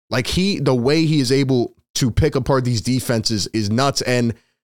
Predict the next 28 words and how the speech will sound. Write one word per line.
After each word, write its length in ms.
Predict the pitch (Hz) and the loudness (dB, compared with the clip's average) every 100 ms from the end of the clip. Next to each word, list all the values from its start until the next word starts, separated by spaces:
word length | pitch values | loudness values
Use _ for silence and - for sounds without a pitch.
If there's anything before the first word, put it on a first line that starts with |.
| _ - | _ -4
it 140 | 143 | 0
really 260 | 170 208 190 | 2 2 2
goes 240 | 180 160 | 2 0
to 100 | 139 | 0
show 340 | 127 170 185 151 | 0 2 2 4
that, 320 | 127 117 - _ _ _ _ - | 2 0 -4 _ _ _ _ -4
you 120 | 139 | 0
know, 160 | 135 123 | 2 2
those 340 | 110 160 - | 4 2 2
two 460 | - 165 143 131 120 _ _ _ _ | 0 2 2 0 -4 _ _ _ _
are 140 | 147 151 | 2 2
the, 120 | 160 | 2
are 160 | 143 147 | 2 2
the 80 | |
most 220 | 160 151 117 | 2 2 2
dominant 340 | 147 151 139 | 2 2 0
pick 160 | 143 139 | 0 0
and 100 | 127 | 2
roll 300 | 123 120 110 _ - | 2 0 -4 _ -4
duo 280 | 123 117 | 0 2
in 80 | 107 | 0
the 60 | 107 | 0
league. 180 | 107 107 | -2 -2
I'm 140 | 120 | -2
just 140 | 113 | -2
gonna 120 | 120 98 | -2 -2
say 240 | 120 95 | -2 -2
it. 180 | - | -6